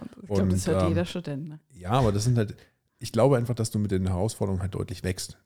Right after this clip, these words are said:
Speaker 1: Ja.
Speaker 2: Im, im ersten Semester ist vielleicht das Gefälle zwischen dem, was du glaubst, dass du schaffen kannst und dem, was du schaffen solltest, noch extrem groß.
Speaker 1: Mhm.
Speaker 2: Äh, und später ist es dann plötzlich ganz normal, dass jedes Semester so abläuft, dass du halt einfach am Anfang erstmal total überfordert bist,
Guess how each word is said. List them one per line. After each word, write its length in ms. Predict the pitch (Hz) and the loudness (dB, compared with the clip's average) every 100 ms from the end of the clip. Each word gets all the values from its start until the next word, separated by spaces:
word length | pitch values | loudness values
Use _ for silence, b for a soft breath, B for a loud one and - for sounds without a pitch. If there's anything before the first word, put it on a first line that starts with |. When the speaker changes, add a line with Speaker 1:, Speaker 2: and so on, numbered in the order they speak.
| _ | _
Speaker 1:
Ja. 120 | - 76 | -14 -14
Speaker 2:
Im, 140 | - | -14
im 100 | 95 | -8
ersten 280 | 98 120 113 | -4 0 0
Semester 300 | 98 117 101 | 0 0 -2
ist 80 | - | -4
vielleicht 180 | 95 | -4
das 120 | 104 - | -4 -6
Gefälle 340 | - 101 107 | -4 -2 -2
zwischen 260 | - 101 95 | -2 -4 0
dem, 200 | 98 98 | 0 0
was 100 | - | -2
du 80 | 85 | -4
glaubst, 320 | - - - | -4 -6 -6
dass 80 | - | -6
du 100 | 110 | -4
schaffen 300 | 104 110 117 | -4 -4 -4
kannst 260 | 120 - | -4 -4
und 80 | 92 | -4
dem, 140 | 87 92 | -6 -8
was 100 | - | -12
du 80 | |
schaffen 280 | - 92 92 | -10 -6 -6
solltest, 400 | - 110 120 117 | -2 -2 0 -2
noch 140 | 101 98 | -4 -6
extrem 360 | - 92 87 | -6 -4 -2
groß. 360 | 85 95 139 - 208 | -2 -2 -2 -4 -6
Speaker 1:
Mhm. 260 | 196 202 - | -4 -6 -2
Speaker 2:
Äh, 160 | 92 | 0
und 180 | 92 98 | 2 0
später 300 | - 87 98 | -2 -2 0
ist 100 | 90 | -2
es 100 | 90 | -4
dann 120 | 90 | -4
plötzlich 260 | 87 85 92 | -4 -4 -4
ganz 200 | 90 90 | -2 -2
normal, 280 | 87 80 98 | -2 0 0
dass 160 | 92 - | -2 -4
jedes 260 | 87 87 | -4 -4
Semester 360 | - 85 92 87 | -4 -4 -4 -6
so 240 | - 80 | -4 -4
abläuft, 420 | - - 82 82 - | -4 -6 -6 -6 -8
dass 100 | - | -6
du 100 | 87 | -4
halt 80 | 85 | -4
einfach 200 | 87 85 | -4 -6
am 120 | 82 | -6
Anfang 360 | 90 95 95 87 | -4 -2 -2 -2
erstmal 300 | 90 92 90 | -4 -6 -6
total 320 | 92 87 87 | -6 -4 -4
überfordert 460 | 82 - 87 90 | -4 -2 -2 -2
bist, 240 | 107 - | -4 -8